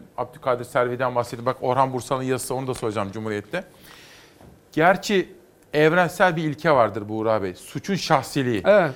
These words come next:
Speaker 1: Şimdi siz benim mesela kardeşim olsanız, siz suç işleseniz hukuk önünde bu beni bağlamaz.
Speaker 2: Evet.
Speaker 1: Yani vicdanen bağlar, aile bağlar, açıdan bağlar ama şimdi fakat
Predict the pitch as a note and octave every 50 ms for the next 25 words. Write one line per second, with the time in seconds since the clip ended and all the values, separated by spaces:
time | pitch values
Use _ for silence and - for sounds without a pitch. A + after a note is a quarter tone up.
0 | - - _ - D#3+ D#3 - F#3 F3 C#3+ E3 D#3+ D#3 D#3 D#3+ D3+ - D#3 C#3 -
1 | - D3 D3 C#3 D3+ C#3+ - E3 C#3 A#2+ A2 - A#2 A#2 B2 A#2+ - - D3+ C#3+
2 | C#3 - - - - E3 D#3+ - C#3+ A#2+ - B2+ A#2 - A#2+ A#2+ D#3+ F#3+ F#3+ -
3 | - _ _ _ _ _ _ _ _ - C3 - - E3+ - D#3 B2+ A#2+ B2 C#3
4 | F3 D#3 D#3 D3 C3+ D3+ D#3+ D#3+ D3+ D3 D3 D3 C#3+ C3+ B2+ G#2+ G2 - - -
5 | - - D#3+ D#3 C#3 B2 - - - A#2+ A#2 B2 B2+ A#2+ A2 D#3 C#3 C3 C3 B2+
6 | B2+ B2+ B2 B2 B2 B2 B2 B2 A#2+ B2 - - B2 B2 B2 B2 B2+ A#2+ B2 A#2+
7 | A#2+ A#2+ B2 A#2 A#2+ A#2+ - - A#2+ A2+ A#2 A#2 C#3+ F#3 A3+ G#3+ D#3 A#2 F#2+ -
8 | - - - - - - - - - - _ _ - - - F#3+ - A3+ A3 G#3+
9 | - -